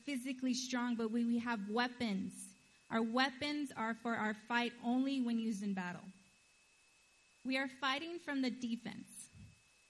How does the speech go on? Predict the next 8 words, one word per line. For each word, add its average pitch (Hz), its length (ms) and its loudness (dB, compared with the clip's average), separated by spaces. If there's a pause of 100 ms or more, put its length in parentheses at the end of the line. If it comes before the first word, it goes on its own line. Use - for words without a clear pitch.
(640)
Now, 233 220 0
we 254 160 0
don't 302 220 -2
win 269 340 2
battles 220 520 0 (600)
from 214 160 0
the 202 80 0
defense. 214 500 -4